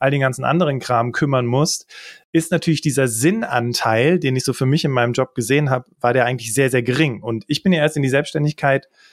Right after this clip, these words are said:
also ich bin ja in die Selbstständigkeit gestartet mit dem Plan, okay, das, was ich hier als Personaler jeden Tag erlebe,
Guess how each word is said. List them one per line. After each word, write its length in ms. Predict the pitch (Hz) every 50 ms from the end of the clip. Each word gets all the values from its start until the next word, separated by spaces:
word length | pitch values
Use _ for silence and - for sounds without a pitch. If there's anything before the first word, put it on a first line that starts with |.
| _ _ _
also 180 | - 127 110 143
ich 80 | -
bin 100 | - 165
ja 40 | 156
in 60 | 143
die 60 | 131
Selbstständigkeit 580 | 120 135 139 151 - 143 143 139 - 143 135 -
gestartet 360 | - - - 131 131 - 131
mit 120 | 123 123 -
dem 140 | 123 123
Plan, 300 | - - 131 127 135 139
okay, 240 | 127 117 - 143 131
das, 260 | - 131 127 - -
was 100 | - 123
ich 100 | 131 123
hier 260 | - 131 123 120 - 107
als 140 | 120 -
Personaler 500 | - - 131 113 117 113 117 123 135 135
jeden 240 | 123 120 123 131 139
Tag 240 | 127 - 127 120 -
erlebe, 640 | 110 104 104 107 113 127 139 - 170 185 208 226